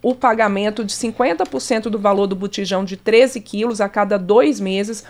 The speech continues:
pra famílias de baixa renda, usando ali como uma média do preço do botijão do gás de, né, treze, é, quilos. E também fica especificado nessa medida provisória do Bolsa Família que quem recebe esse benefício social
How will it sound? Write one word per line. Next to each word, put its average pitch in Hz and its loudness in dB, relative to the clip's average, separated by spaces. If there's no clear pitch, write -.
pra 226 4
famílias 220 0
de 196 -2
baixa 190 0
renda, 226 -2
usando 233 2
ali 220 2
como 240 2
uma 214 2
média 208 2
do 196 -4
preço 202 0
do 208 -2
botijão 208 -2
do 226 -2
gás 202 4
de, 226 -4
né, 185 2
treze, 202 2
é, 185 6
quilos. 185 0
E 302 6
também 262 4
fica 269 -2
especificado 233 0
nessa 214 0
medida 196 -2
provisória 180 0
do 175 -4
Bolsa 175 -4
Família 240 -2
que 254 -6
quem 294 -2
recebe 233 0
esse 208 -4
benefício 202 -4
social 214 -2